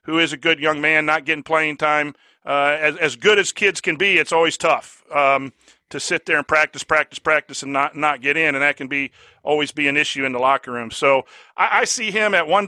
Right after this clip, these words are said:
one step below the Big Ten, uh, maybe two steps below, um, and maybe even a smaller, uh, conference. Uh, you know, uh, can he play at East Tennessee State, a good program? Can he go play at Mercer?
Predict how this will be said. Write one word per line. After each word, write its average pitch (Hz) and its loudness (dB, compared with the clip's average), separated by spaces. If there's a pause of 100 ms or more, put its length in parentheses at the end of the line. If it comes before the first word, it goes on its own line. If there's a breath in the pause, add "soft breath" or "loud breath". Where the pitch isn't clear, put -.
one 196 0
step 208 0
below 165 4
the 175 -4
Big 180 -2
Ten, 185 0 (340 soft breath)
uh, 151 0
maybe 220 0
two 233 -2
steps 160 0
below, 147 2
um, 151 2
and 165 -2
maybe 190 0
even 185 -4
a 156 -2
smaller, 165 0 (300 soft breath)
uh, 156 2
conference. 156 -2
Uh, 147 0
you 143 -6
know, 135 0
uh, 135 0 (100)
can 156 -2
he 175 -6
play 185 2
at 156 0
East 156 -6
Tennessee 151 -2
State, 143 -2
a 139 -2
good 143 -4
program? 139 0
Can 156 -4
he 151 -6
go 160 2
play 175 2
at 147 -2
Mercer? 147 0